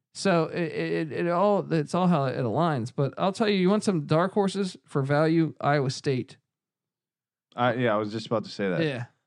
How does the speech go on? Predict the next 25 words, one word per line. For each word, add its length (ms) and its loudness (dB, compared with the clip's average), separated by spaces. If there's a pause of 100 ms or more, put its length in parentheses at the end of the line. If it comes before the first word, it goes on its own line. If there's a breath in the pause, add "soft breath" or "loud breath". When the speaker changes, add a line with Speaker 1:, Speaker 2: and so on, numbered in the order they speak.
(120)
Speaker 2:
Iowa 220 -2
State. 340 -4 (1500)
I'm 260 0
reluctant 460 0
to 80 0
say 240 2
this, 340 0 (140)
but 420 0 (760 loud breath)
just 260 -2
because 480 -2
they 140 -2
always 300 0
shit 200 -4
the 80 -8
bed, 340 -2
but 200 -6 (300)
I 100 -10
feel 200 -6
like 200 -4
Cincinnati 600 -2
has 240 -4
some 160 -6
dark 260 -4
horse 220 -6
value. 400 -6